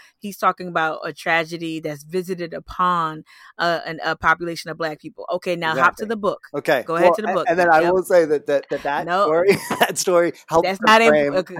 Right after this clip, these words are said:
Speaker 2: <laughs> helps to frame the Gadsden
Speaker 1: <laughs>
Speaker 2: Creek issue because, you know, the
Speaker 1: Okay.
Speaker 2: parallels are just striking. So the book,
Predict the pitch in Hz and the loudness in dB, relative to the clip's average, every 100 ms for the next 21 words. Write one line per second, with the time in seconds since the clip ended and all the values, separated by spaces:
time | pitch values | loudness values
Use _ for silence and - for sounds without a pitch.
0 | - - 220 165 196 - 165 156 139 143 | -14 -2 -2 0 -6 -2 -4 -2 -2 -2
1 | 175 233 208 151 139 123 - 123 - - | -2 -4 -4 -6 -6 -10 -10 -12 -16 -20
2 | _ - 151 160 139 156 151 220 151 143 | _ -6 2 2 2 -2 2 4 4 4
3 | - 220 151 151 131 117 110 131 123 - | 2 0 0 0 -2 -6 -6 -6 -6 -10
4 | - - - - 135 120 110 - 170 170 | -18 -20 -10 -4 -4 -4 -10 -8 -8 2
5 | 165 | 2